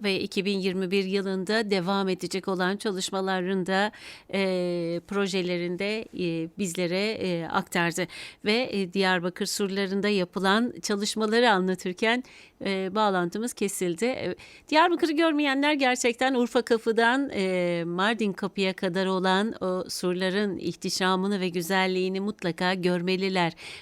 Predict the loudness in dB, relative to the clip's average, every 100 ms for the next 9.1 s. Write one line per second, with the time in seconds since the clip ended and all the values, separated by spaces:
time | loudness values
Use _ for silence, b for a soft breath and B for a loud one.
0 | B 0 2 0 -4 -4 -4 -4 -2 2
1 | 2 2 0 2 2 0 -2 -8 -4 0
2 | 0 0 b b _ -6 0 2 2 2
3 | 0 0 -2 -4 -2 -6 -4 -2 -2 -4
4 | -2 0 0 -2 -2 -4 -4 -6 -2 -2
5 | 0 0 2 2 0 -4 -10 b b -6
6 | -2 2 2 2 2 0 0 2 2 0
7 | 0 -4 -2 -4 -2 2 0 0 0 2
8 | 2 -2 -2 -6 -4 -4 -2 -4 -2 0
9 | -2